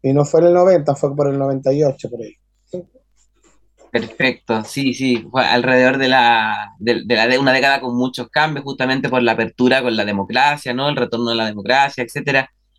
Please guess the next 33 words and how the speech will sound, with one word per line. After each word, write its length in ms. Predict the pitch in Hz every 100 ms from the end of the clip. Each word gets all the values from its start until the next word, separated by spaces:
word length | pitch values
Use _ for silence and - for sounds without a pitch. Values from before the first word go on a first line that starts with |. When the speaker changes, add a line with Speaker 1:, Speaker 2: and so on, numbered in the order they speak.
| _ -
Speaker 2:
Y 420 | 113 110 107 104
el 80 | 107
principio 380 | 107 127 131
como 160 | 127 127
de 80 | 117
la 140 | 113
apertura, 840 | - 113 117 107 - 135 170 190 170
pero 160 | 117
esa 180 | 117 123
apertura 640 | 120 117 - 131 135 135
también 680 | 131 120 117 123 123 127 127 120
que 340 | 117 110 107
se, 720 | - 110 107 104 98 - - _ _ _ -
se 120 | 117
conoce 360 | 120 127 143
por 120 | 127 123
ser 160 | 139 131
un 100 | 127
poco 240 | 131 143
también 240 | 127 131
maqueteada, 640 | 135 120 113 175 156 107 - _ _ _ _
¿no? 380 | 117 127 143 - _ _ _ -
Speaker 1:
Sí, 60 | 113
Speaker 2:
Eh, 260 | 117 113 113
Speaker 1:
pero 140 | 147
es 80 | 147
que 80 | 160
en 80 | 156
ese 160 | 156
tiempo 260 | 151 170 160 156
nosotras 400 | 143 170 160 151
no 100 | 143
existíamos. 760 | - 135 - 208 220 135 120